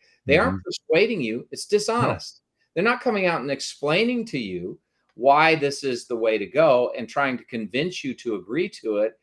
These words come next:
Speaker 2: Mm-hmm.
Speaker 1: by having your members of Congress vote in favor of it. No, they're using the regulatory state and they're imposing it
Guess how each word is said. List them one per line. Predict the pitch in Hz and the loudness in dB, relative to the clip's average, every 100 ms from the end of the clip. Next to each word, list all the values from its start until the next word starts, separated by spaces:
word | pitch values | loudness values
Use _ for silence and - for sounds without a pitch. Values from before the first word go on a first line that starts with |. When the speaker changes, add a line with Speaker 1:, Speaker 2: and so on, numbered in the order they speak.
| _ - | _ -8
Speaker 2:
Mm-hmm. | 101 107 | -4 0
Speaker 1:
by | 120 | 2
having | 113 139 139 | 4 2 -2
your | 131 123 | -4 -2
members | 135 127 113 | -2 -2 -4
of | 104 - | -6 -4
Congress | 143 151 139 104 | -2 -2 -2 -4
vote | 92 110 131 101 | 0 0 0 -2
in | |
favor | 90 147 190 117 | -4 -2 0 0
of | 92 | 0
it. | 104 - _ _ - | -2 -6 _ _ 0
No, | 233 196 | 2 4
they're | 202 | 2
using | 214 226 196 180 | 0 -2 -2 0
the | 147 131 120 | 0 0 2
regulatory | 131 180 240 196 - 127 104 | 4 4 2 -2 0 0 0
state | - - 104 113 - _ _ _ | -2 0 2 2 -2 _ _ _
and | 151 160 | 0 4
they're | 151 | 4
imposing | 143 - 196 262 202 139 | 2 4 6 6 2 2
it | 135 - | 0 -2